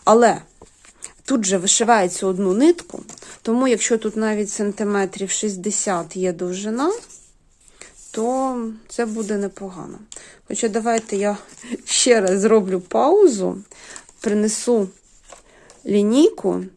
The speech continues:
і ми з вами виміряємо довжину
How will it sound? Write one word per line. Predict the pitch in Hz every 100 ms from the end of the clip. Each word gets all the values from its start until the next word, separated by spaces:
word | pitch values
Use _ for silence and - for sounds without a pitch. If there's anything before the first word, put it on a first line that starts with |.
| - - -
і | 202
ми | 220 254
з | 220
вами | 185 208 214 196 185
виміряємо | 170 214 226 214 208 202 202 196 202 196 - - - - - -
довжину | 160 156 233 185 180 175 185